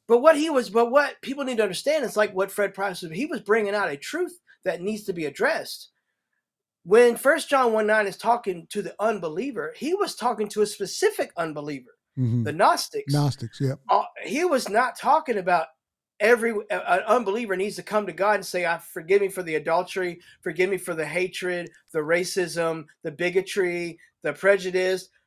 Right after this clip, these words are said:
Speaker 1: the cheating on my taxes, the lying, the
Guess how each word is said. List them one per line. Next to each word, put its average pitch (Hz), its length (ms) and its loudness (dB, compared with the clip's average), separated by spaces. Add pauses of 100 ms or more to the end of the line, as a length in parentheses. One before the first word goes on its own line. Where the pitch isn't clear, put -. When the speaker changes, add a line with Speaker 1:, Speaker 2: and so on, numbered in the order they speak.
(140)
Speaker 1:
the 156 320 0
cheating 226 320 -2
on 202 100 2
my 185 120 2
taxes, 190 840 0 (140)
the 160 440 0 (100)
lying, 254 840 2
the 165 500 0